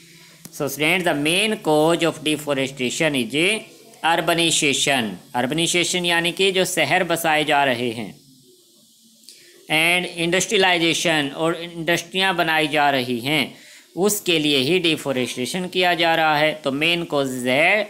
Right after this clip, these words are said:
urbanization and industrialization। अब कॉन्सिक्वेंसेज क्या होगा, the consequences यानी जो रिजल्ट निकलेगा इसका, are soil erosion, क्योंकि जो ट्रीज हैं वो सॉइल को जकड़े रखती हैं, लेकिन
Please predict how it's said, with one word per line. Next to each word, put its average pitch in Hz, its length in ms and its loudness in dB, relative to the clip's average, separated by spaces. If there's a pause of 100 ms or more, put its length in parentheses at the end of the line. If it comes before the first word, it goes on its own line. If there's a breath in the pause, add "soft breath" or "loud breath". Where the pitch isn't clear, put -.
(140)
urbanization 135 920 -2
and 202 280 0 (840 loud breath)
industrialization। 131 1120 -2 (1300 soft breath)
अब 120 200 -2
कॉन्सिक्वेंसेज 175 800 0
क्या 180 180 2
होगा, 185 320 4
the 180 100 2 (100)
consequences 170 840 0
यानी 156 240 2
जो 170 120 0
रिजल्ट 160 440 0
निकलेगा 143 520 0
इसका, 123 420 2 (500 loud breath)
are 143 260 4
soil 175 480 0
erosion, 127 540 2 (520)
क्योंकि 127 240 -2
जो 135 120 0
ट्रीज 160 420 0
हैं 175 200 2
वो 160 160 0
सॉइल 151 280 0
को 139 140 -2
जकड़े 127 400 -2
रखती 170 320 0
हैं, 175 100 2
लेकिन 170 400 -2